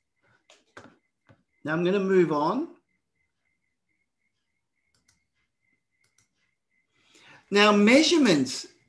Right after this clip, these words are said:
what about in the lab? Oh my God, O M G.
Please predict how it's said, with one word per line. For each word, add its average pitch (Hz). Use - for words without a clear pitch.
what 240
about 262
in 220
the 202
lab? 170
Oh 208
my 208
God, 175
O 196
M 185
G. 143